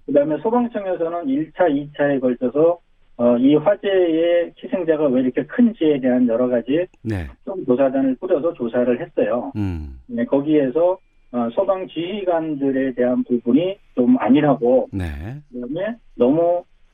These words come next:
Speaker 1: 그 대응이 늦고
Speaker 2: 음.
Speaker 1: 제대로 규정도 지키지 않았다라는 그런 어떤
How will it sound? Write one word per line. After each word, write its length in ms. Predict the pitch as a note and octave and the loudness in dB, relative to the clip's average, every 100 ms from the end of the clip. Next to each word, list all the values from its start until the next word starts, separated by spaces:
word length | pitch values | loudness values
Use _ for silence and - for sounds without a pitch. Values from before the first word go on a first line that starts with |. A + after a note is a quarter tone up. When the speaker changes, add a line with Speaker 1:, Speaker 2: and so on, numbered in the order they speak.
| - | -4
Speaker 1:
그 220 | A#2+ A#2+ | 0 0
대응이 340 | A#2 A#2+ D3 D#3 | 2 2 4 2
늦고 480 | B2+ A#2+ - C3+ G2 _ - | 0 -2 0 0 0 _ -10
Speaker 2:
음. 200 | F2 D#2 | -8 -8
Speaker 1:
제대로 320 | C3 D3 E3 | -6 -6 -6
규정도 460 | D#3 C3+ C#3+ D3 C#3+ | -6 -2 0 2 0
지키지 340 | B2+ B2 B2+ D3 | -2 -4 0 0
않았다라는 800 | A#2 B2+ - B2 A2 A2+ C3 B2 _ | 0 -2 0 -2 -2 -4 -4 -4 _
그런 180 | D3 D#3+ | 0 0
어떤 380 | D3 D#3+ D#3+ | 0 -2 -4